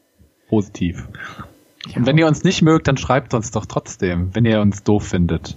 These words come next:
Speaker 1: Schreibt es uns.
Speaker 2: Wir, wir lesen's dann vielleicht nicht. Also ich <laughs>
Speaker 1: Schreibt uns einen Kommentar.
Speaker 2: Schreibt
Speaker 1: Folgt
Speaker 2: uns einen
Speaker 1: uns auf
Speaker 2: Kommentar,
Speaker 1: Twitter.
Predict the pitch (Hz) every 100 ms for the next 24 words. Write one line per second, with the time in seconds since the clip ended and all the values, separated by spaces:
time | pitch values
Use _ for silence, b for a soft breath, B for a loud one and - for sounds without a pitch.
0 | _ - - - - - 85 80 - -
1 | 78 107 113 101 113 110 113 110 - 104
2 | 104 - - - - - - - - 95
3 | 101 - - 135 - - - - - _
4 | - - - - - 220 - - - 160
5 | 151 - 247 262 120 110 - 104 101 104
6 | 98 92 95 92 98 - - 139 170 160
7 | 143 147 135 131 135 120 101 113